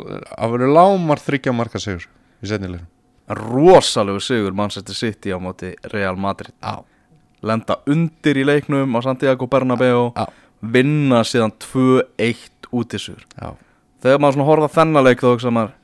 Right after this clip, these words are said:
Speaker 2: „Kannski er þetta árið sem að Manchester City tekur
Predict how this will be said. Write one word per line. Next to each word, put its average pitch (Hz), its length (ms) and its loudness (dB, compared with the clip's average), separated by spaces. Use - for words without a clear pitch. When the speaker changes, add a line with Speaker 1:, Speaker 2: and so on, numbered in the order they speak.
Speaker 2:
„Kannski - 300 -14
er 160 40 -6
þetta 165 320 -6
árið 127 220 -4
sem 113 180 -6
að 104 220 -4
Manchester 117 380 -4
City 110 360 -6
tekur 143 600 -4